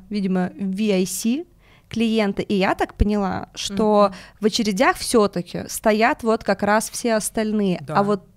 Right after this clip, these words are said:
Speaker 1: люди, которым отвешивают рейлы, они проходят, э, через V I C вход и идут напрямую. Мне кажется, что, может быть, это тоже часть вот этой политики разделения, а, потоков покупателей, а, м, на разные части.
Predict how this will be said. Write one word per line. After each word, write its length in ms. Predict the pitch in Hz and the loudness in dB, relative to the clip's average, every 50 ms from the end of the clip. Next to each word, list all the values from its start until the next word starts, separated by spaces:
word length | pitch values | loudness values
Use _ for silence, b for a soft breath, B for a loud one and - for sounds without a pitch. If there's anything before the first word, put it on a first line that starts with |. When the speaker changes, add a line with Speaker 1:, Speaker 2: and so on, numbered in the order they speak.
| - | -8
Speaker 1:
люди, 280 | - 220 233 247 208 214 | -4 -2 -2 0 0 0
которым 420 | 202 190 190 - 226 214 202 196 | 0 0 0 0 0 -2 0 0
отвешивают 560 | 196 - - 220 208 - - 208 196 196 196 208 | -2 -2 -2 -2 -2 -2 -2 -2 -2 0 0 0
рейлы, 440 | 202 247 330 427 440 392 294 254 B B B B B B B - | 0 2 2 2 4 4 2 0 B B B B B B B -2
они 300 | 190 190 196 214 277 269 | 2 2 4 2 2 2
проходят, 540 | - 240 214 - - 285 254 254 240 226 - _ - - | 0 0 0 0 0 0 2 2 0 -2 -4 _ -10 -6
э, 340 | 214 196 190 185 196 208 208 208 | -4 -2 -2 -2 -2 -4 -4 -4
через 460 | - 220 208 196 196 190 185 185 190 - - | -4 -4 -2 -2 -2 -2 -4 -6 -8 -8 -4
V 120 | 196 214 202 | -2 -2 0
I 60 | 196 202 | 0 -2
C 180 | - - - 190 | -4 -4 -4 -4
вход 460 | - - - 220 247 330 - - - - | -4 -6 -6 -6 -6 -6 -8 -10 -10 -8
и 340 | - - - - 208 202 202 | -8 -6 -4 -2 -2 -2 0
идут 180 | 196 226 - | -2 -2 -4
напрямую. 580 | 233 214 - - 214 208 208 208 247 311 320 262 | -4 -6 -6 -6 -6 -4 -4 -4 -4 -4 -4 -2
Мне 140 | 208 202 214 | -2 -2 -2
кажется, 280 | - - 226 - - 196 | -2 -4 -4 -4 -6 -10
что, 140 | - - 202 | -12 -10 -8
может 200 | 208 226 240 233 | -8 -8 -8 -8
быть, 100 | 208 202 | -10 -10
это 140 | 190 - | -12 -10
тоже 340 | 185 - 226 214 208 196 185 | -6 -4 -4 -2 -2 -4 -6
часть 380 | 180 - 208 214 208 208 - - | -6 -4 -4 -2 -2 -4 -6 -10
вот 80 | 196 | -10
этой 160 | 202 190 196 185 | -10 -10 -8 -8
политики 500 | - 190 202 202 196 - 202 - - 190 | -6 -6 -6 -6 -8 -10 -14 -8 -6 -4
разделения, 760 | 190 185 185 185 214 202 208 202 196 190 185 185 180 - B B B B B B B - | -4 -2 -2 -4 -4 -2 -2 -2 -2 -2 -2 -4 -4 -6 B B B B B B B -10
а, 100 | 185 185 | -8 -4
потоков 380 | - 196 196 214 208 - - - | -4 -4 -4 -4 -6 -6 -6 -8
покупателей, 800 | - - - 180 - 254 277 - - 269 226 196 185 190 - - | -6 -6 -6 -4 -2 -2 -2 -2 -4 -6 -4 -4 -4 -6 -8 -8
а, 340 | - 175 185 - - - - - - - - - - - - - - _ - | -10 -10 -8 -8 -8 -8 -8 -10 -12 -14 -14 -16 -20 -20 -20 -20 -20 _ -14
м, 200 | 214 202 202 202 - _ _ _ _ - - - | -12 -12 -12 -14 -16 _ _ _ _ -18 -10 -6
на 180 | 190 185 196 208 | -4 -2 -2 -2
разные 420 | 190 190 196 196 196 185 180 180 - | -2 -2 -2 -4 -4 -4 -4 -6 -8
части. 420 | - - - - - - - - | -10 -12 -12 -12 -14 -18 -20 -20